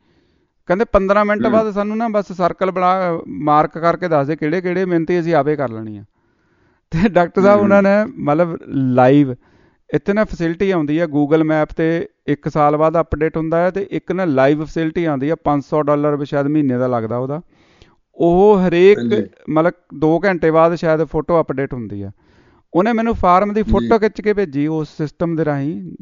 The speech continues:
Speaker 1: Google Map ਦੇ ਰਾਹੀਂ। ਉਹ ਕਹਿੰਦਾ ਮਾਰਕ ਕਰਕੇ ਦੱਸ ਦੇ ਕਿਹੜੀਆਂ ਕਿਹੜੀਆਂ, ਅਸੀਂ ਸਾਰੇ ਟੂਲ ਹੈਗੇ, ਅਸੀਂ ਤਾਂ ਮਿੰਟ ਤੇ ਹੀ ਕਰਕੇ <laughs> ਕੰਮ ਮੁਕਾ ਦੇਣਾ ਹੈ।
Speaker 2: <laughs>
Speaker 1: ਹਨਾ? ਸੋ
Speaker 2: ਹੂੰ, ਹੂੰ।
Speaker 1: ਜੇ ਪੰਜ ਸੌ ਡਾਲਰ ਦੇ ਕੇ, ਹੈਂ, ਜਿੱਥੇ ਹੜ੍ਹ ਆਏ ਹੋਏ ਸੀ ਉਹ ਸਾਰੇ ਸ-,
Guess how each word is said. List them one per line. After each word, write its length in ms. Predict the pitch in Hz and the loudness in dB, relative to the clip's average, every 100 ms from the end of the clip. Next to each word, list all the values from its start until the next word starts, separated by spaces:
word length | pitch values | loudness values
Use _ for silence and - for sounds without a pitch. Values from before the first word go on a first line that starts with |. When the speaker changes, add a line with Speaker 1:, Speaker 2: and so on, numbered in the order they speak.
| 139 | -2
Speaker 1:
Google 220 | 139 151 | 2 2
Map 280 | 147 139 135 | 2 -2 -2
ਦੇ 100 | 135 | -4
ਰਾਹੀਂ। 240 | 139 175 - _ _ - | -4 -6 -10 _ _ -10
ਉਹ 100 | - | -2
ਕਹਿੰਦਾ 240 | 190 226 | 0 0
ਮਾਰਕ 380 | 208 196 202 220 | 4 6 4 2
ਕਰਕੇ 320 | 208 208 208 | 0 0 2
ਦੱਸ 220 | 202 175 | 2 2
ਦੇ 120 | 170 190 | 0 -2
ਕਿਹੜੀਆਂ 240 | 196 214 | -2 -4
ਕਿਹੜੀਆਂ, 260 | 214 220 214 | -6 -4 -4
ਅਸੀਂ 180 | 214 | -6
ਸਾਰੇ 300 | 202 190 208 | -2 2 2
ਟੂਲ 260 | 214 190 190 | 2 2 2
ਹੈਗੇ, 260 | 180 202 208 | 0 0 -2
ਅਸੀਂ 100 | 208 | -4
ਤਾਂ 100 | 214 _ - | -8 _ -10
ਮਿੰਟ 300 | 175 170 165 | -2 0 0
ਤੇ 120 | 202 | -2
ਹੀ 40 | |
ਕਰਕੇ 360 | 202 180 170 185 | -2 -2 0 -2
<laughs> 200 | - 180 | -6 -4
ਕੰਮ 300 | 165 165 175 _ _ _ _ | -2 -2 -6 _ _ _ _
ਮੁਕਾ 400 | 160 160 156 143 | -8 -2 0 0
ਦੇਣਾ 280 | 143 123 113 | 0 -6 -10
ਹੈ। 40 | 113 - | -8 -6
Speaker 2:
<laughs> 440 | 143 196 143 - _ 165 | 0 2 2 0 _ -6
Speaker 1:
ਹਨਾ? 140 | 202 - - _ | -6 -8 -20 _
ਸੋ 260 | - 240 | 2 4
Speaker 2:
ਹੂੰ, 120 | 240 233 | 4 2
ਹੂੰ। 320 | 202 208 139 | -4 -6 0
Speaker 1:
ਜੇ 200 | 165 214 | 4 4
ਪੰਜ 380 | - 170 165 160 | 4 4 4 2
ਸੌ 220 | 214 208 | 2 2
ਡਾਲਰ 400 | 185 170 165 165 | 4 2 2 0
ਦੇ 240 | 147 131 | 2 0
ਕੇ, 240 | 127 123 92 _ _ _ _ _ _ _ _ _ _ 151 | 0 -4 -6 _ _ _ _ _ _ _ _ _ _ -8
ਹੈਂ, 60 | - _ - | -8 _ -18
ਜਿੱਥੇ 560 | 123 135 - 190 202 | -8 -8 -2 4 4
ਹੜ੍ਹ 240 | 185 156 180 | 6 4 6
ਆਏ 200 | 175 165 | 6 4
ਹੋਏ 200 | 165 156 | 2 0
ਸੀ 160 | 170 | -2
ਉਹ 160 | 165 190 | -2 -2
ਸਾਰੇ 340 | - 170 220 | 2 2 2
ਸ-, 120 | 196 | 0